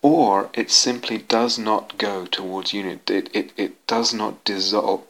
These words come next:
uh, move towards dissolution, towards union, towards melting, towards a collapsing of the two-ness into oneness. So either it does, but then it will, it will re-instigate, re-, um,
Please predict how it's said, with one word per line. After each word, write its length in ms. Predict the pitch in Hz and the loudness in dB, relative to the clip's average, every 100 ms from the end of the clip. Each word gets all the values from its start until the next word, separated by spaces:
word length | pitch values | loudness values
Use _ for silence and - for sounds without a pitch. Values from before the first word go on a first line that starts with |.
| - | -4
uh, 160 | 95 | -4
move 380 | 92 101 104 104 | -4 -2 -2 -2
towards 300 | - 95 92 | -4 -4 -4
dissolution, 760 | - - - 92 101 - 101 | 0 2 2 2 0 2 0
towards 280 | 92 90 87 | -2 -4 -4
union, 440 | 95 98 98 95 90 | -2 -2 -2 -2 -4
towards 300 | - 87 90 | -6 -6 -4
melting, 500 | 92 92 - 90 87 | -2 -2 -2 -6 -6
towards 400 | 90 90 95 90 | -4 0 0 0
a 40 | |
collapsing 840 | - - 95 104 - - 92 85 - - - | -2 0 6 6 6 2 2 -4 -8 -12 -8
of 200 | 92 - | -8 -8
the 60 | 90 | -4
two-ness 540 | - - 110 92 82 | 2 4 4 0 -4
into 300 | - 95 - | -6 -4 -6
oneness. 600 | 90 90 87 76 - - - - _ _ _ - _ _ _ _ - | -2 -2 -4 -8 -6 -6 -6 -20 _ _ _ -20 _ _ _ _ -8
So 200 | - 92 | -4 0
either 260 | 123 135 113 | 2 6 6
it 260 | 85 95 | 4 2
does, 320 | - 123 123 120 | 8 8 8 4
but 200 | 110 - | 0 2
then 140 | 104 | 0
it 120 | 98 | 2
will, 280 | 95 98 90 | 2 2 0
it 160 | 104 92 | -8 -2
will 240 | 98 - - _ _ | -2 -2 -12 _ _
re-instigate, 1400 | 113 107 113 135 131 123 110 - 113 - - 101 92 90 90 | -12 -6 2 6 6 4 0 -4 -8 -2 -2 0 0 0 -2
re-, 460 | 101 120 127 127 - - - | 0 0 0 -2 -6 -16 -8
um, 340 | 107 101 95 | -4 -4 -6